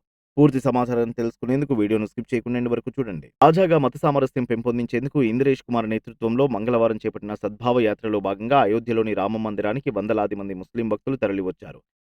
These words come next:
సుదూర ప్రాంతాల నుంచి ముస్లిం భక్తులు రామలల్లా దర్శనానికి తరలివచ్చారు. ఈ యాత్రలో ముస్లిం భక్తులు తమ చేతుల్లో కాషాయ జెండాలను పట్టుకుని జై శ్రీరామ్ నినాదాలు చేశారు. రాముడు తమకు ప్రవక్త లాంటివాడని ముస్లిం రామ భక్తులు అన్నారు. "మా మధ్య ఎలాంటి వివక్ష భావం లేదు. రాముణ్ణి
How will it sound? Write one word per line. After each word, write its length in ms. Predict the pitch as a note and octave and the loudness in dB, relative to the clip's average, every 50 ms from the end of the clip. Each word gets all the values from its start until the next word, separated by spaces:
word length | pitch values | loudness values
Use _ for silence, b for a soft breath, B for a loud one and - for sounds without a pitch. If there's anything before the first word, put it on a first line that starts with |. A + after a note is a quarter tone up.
| _ _ _ | _ _ _
సుదూర 260 | G2+ G2+ A#2 B2+ C3 | -2 2 6 6 6
ప్రాంతాల 440 | B2+ - B2 A#2+ B2 B2 - B2+ B2 | 6 6 4 2 2 2 2 0 0
నుంచి 280 | A#2+ B2 B2 - - C#3+ | 0 -2 -2 -2 -2 -2
ముస్లిం 360 | C3 A2+ - - B2 A#2+ A#2+ | -2 -2 -2 -2 -2 0 0
భక్తులు 300 | A2+ - - - C#3 D3+ | 0 0 0 0 2 2
రామలల్లా 640 | C#3+ A2+ G2+ G#2+ A#2+ C3 C3+ C3 B2 A#2+ A#2+ A#2 | 2 4 2 2 2 2 2 0 0 2 2 0
దర్శనానికి 480 | A2 - A2 - _ A#2 G#2+ G#2 G#2 - | 0 -2 -6 -8 _ -8 -8 -8 -6 -6
తరలివచ్చారు. 640 | G#2 G2+ G#2+ G2+ F#2 F2 - _ - G2 - _ _ _ _ _ A#2+ | -4 -4 -2 -4 -4 -6 -8 _ -16 -20 -20 _ _ _ _ _ 6
ఈ 120 | B2 B2+ | 8 10
యాత్రలో 420 | C3 C#3 E3+ E3 F#3 F#3 E3 E3+ | 10 10 8 6 4 2 4 4
ముస్లిం 340 | D#3 C3 B2+ - D#3 D#3+ D3+ | 4 4 2 2 2 4 4
భక్తులు 280 | C#3 B2+ - - D3 C#3 | 4 2 2 0 0 0
తమ 200 | - A#2+ A#2 A2+ - | 0 0 -2 0 -2
చేతుల్లో 280 | A#2+ B2 - B2+ B2+ A#2+ | -2 -2 0 2 2 2
కాషాయ 400 | G#2+ - A#2 A2+ - - A#2+ A2+ | 4 4 2 2 2 2 0 2
జెండాలను 400 | G#2 A2+ A2 G#2+ A2 G#2+ G#2+ G#2+ | 2 0 0 2 0 0 -2 -2
పట్టుకుని 340 | - A2 - - C3+ C#3+ C#3 | -6 -10 -6 -2 0 0 2
జై 180 | B2 A2 A#2 | 4 2 2
శ్రీరామ్ 380 | B2 - - B2 A2 A2+ A2 G#2+ | 2 0 -4 0 0 0 0 0
నినాదాలు 380 | G#2 G#2 G#2 G#2+ G2+ G2+ F#2+ F2 - | -2 -4 -2 0 0 -2 -2 -2 -6
చేశారు. 360 | F2+ E2 - E2 D#2 D#2 D2+ D2+ | -10 -10 -10 -12 -14 -14 -10 -6
రాముడు 300 | E2 F#2 G#2 A#2+ B2+ B2 | -2 -2 2 2 0 2
తమకు 260 | A#2 A#2+ A2+ A2+ - | 0 -2 -4 -4 -6
ప్రవక్త 380 | G#2+ - A2 A2+ B2+ - _ C3 | -2 0 0 0 0 0 _ 2
లాంటివాడని 560 | A2+ A2+ A2+ A2 A2+ G#2+ A2 G#2+ A2 A2 C3 | 2 2 2 0 0 0 0 0 0 -2 -2
ముస్లిం 360 | C#3 B2+ G#2+ - - A#2 A2+ | -2 -4 -4 -4 -4 -2 0
రామ 220 | A2+ A2 G#2+ G#2 G#2+ | 2 2 2 0 0
భక్తులు 420 | F#2+ G#2 G2+ - - A2 A2 G#2 | -4 -4 -4 -4 -4 -2 0 0
అన్నారు. 360 | G2 G2+ G#2 G#2+ A2 C#3 D#3+ - _ _ _ _ - | 0 0 0 0 2 2 0 -2 _ _ _ _ 4
"మా 160 | G#2 A#2 C#3+ | 6 6 6
మధ్య 240 | D#3+ E3 D3+ D3 D#3+ | 6 4 2 2 4
ఎలాంటి 300 | C#3+ C#3 C#3 C#3 C3 B2 | 4 4 4 2 -2 -6
వివక్ష 340 | G#2+ A2 A#2+ B2+ - - | -4 -4 -4 -4 -2 -4
భావం 360 | B2 G#2+ G2+ A2 A2+ A2+ A#2 A2+ | -2 0 2 2 2 0 0 0
లేదు. 320 | A2 G#2+ A2 C#3+ D3+ D#3+ | 0 2 2 2 2 4
రాముణ్ణి 440 | - A2 G#2 A2 A#2+ A#2+ B2 B2 | 4 4 4 4 4 0 -2 -4